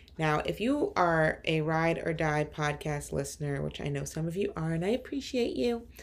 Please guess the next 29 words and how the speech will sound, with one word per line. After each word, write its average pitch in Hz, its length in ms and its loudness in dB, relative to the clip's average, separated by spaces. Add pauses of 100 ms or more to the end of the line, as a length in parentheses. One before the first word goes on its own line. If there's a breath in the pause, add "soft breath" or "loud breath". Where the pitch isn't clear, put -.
(500 loud breath)
you 208 200 4
know 208 220 6
my 165 220 4
first 170 340 2
episode, 143 840 2 (280)
I 151 200 2
say, - 560 -2 (120)
I 180 200 2
had 156 320 2
no 160 500 4
idea 151 720 4 (400 soft breath)
what 143 280 8
it - 100 6
was 156 160 0
like 143 320 6
to 147 100 0
be 139 200 4
an 127 100 2
attending. 135 720 0
<laughs> - 40 -10 (380 loud breath)
So - 640 6 (1000 loud breath)
we're 233 180 12
gonna 269 260 8
say 175 680 6
this 180 260 2
is 214 100 2
my 208 180 4
reflection 160 1000 2 (100)
after, 160 840 2